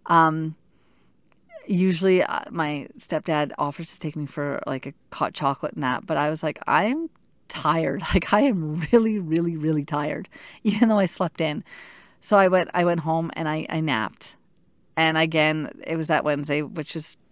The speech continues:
how I've been doing things in the past. And then I napped all day Thursday, and I napped Friday,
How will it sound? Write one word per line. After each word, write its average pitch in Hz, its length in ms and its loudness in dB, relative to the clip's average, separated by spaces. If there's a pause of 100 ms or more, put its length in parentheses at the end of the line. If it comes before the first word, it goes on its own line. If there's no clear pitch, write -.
(160)
how 147 200 0
I've 160 100 0
been 170 120 0
doing 156 280 -2
things 156 260 -6
in 160 60 -2
the 156 60 -2
past. 143 400 -4
And 156 120 -2
then 160 100 0
I 160 80 0
napped 147 320 -2
all 156 140 4
day 165 120 2
Thursday, 156 520 -2
and 160 100 0
I 170 140 4
napped 156 360 -2
Friday, 143 540 4